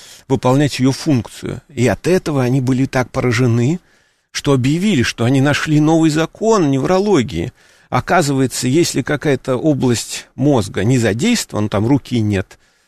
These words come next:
или ещё что-то в таком духе, то она может, э, всё равно сохранять свои функции.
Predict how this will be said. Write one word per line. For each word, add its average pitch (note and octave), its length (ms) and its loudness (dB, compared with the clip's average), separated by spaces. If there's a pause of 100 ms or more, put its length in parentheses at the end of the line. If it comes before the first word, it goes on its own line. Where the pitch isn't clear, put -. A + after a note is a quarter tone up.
(260)
или A#2 200 0
ещё B2 240 0
что-то - 260 -6
в - 40 -18
таком B2+ 340 -4
духе, B2 340 -4 (400)
то A#2+ 300 0
она B2+ 240 2
может, C3+ 340 0
э, A#2 400 -2
всё - 160 0
равно C3+ 220 2
сохранять B2+ 460 -2
свои B2 220 -2
функции. A#2+ 600 -8